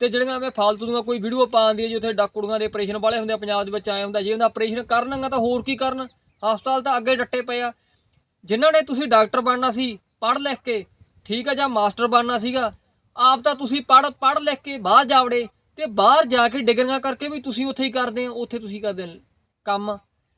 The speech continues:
ਤੁਹਾਡੀ ਲੋੜ ਸੀਗੀ ਤੇ ਤੁਸੀਂ ਛੱਡ ਕੇ ਭੱਜ ਗਏ ਪੰਜਾਬ ਨੂੰ।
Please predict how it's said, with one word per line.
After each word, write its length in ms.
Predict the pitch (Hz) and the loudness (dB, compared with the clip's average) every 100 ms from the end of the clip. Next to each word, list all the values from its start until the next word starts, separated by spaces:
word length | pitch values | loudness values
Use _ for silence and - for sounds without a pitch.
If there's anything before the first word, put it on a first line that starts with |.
| _ _ _ _ _ _ - | _ _ _ _ _ _ -6
ਤੁਹਾਡੀ 280 | 247 240 311 | -4 -2 0
ਲੋੜ 280 | 254 254 233 | 2 2 0
ਸੀਗੀ 380 | 269 302 294 202 _ | -2 -4 -8 -12 _
ਤੇ 80 | 277 | -12
ਤੁਸੀਂ 280 | - 262 311 | -4 -2 0
ਛੱਡ 240 | 254 254 | 2 2
ਕੇ 140 | 240 277 | 0 -2
ਭੱਜ 280 | 254 302 226 | 2 2 2
ਗਏ 260 | 254 233 170 _ _ _ _ _ _ _ _ _ - | -2 -4 -6 _ _ _ _ _ _ _ _ _ -10
ਪੰਜਾਬ 380 | 226 247 247 247 | -2 2 4 2
ਨੂੰ। 220 | 247 185 | -4 -8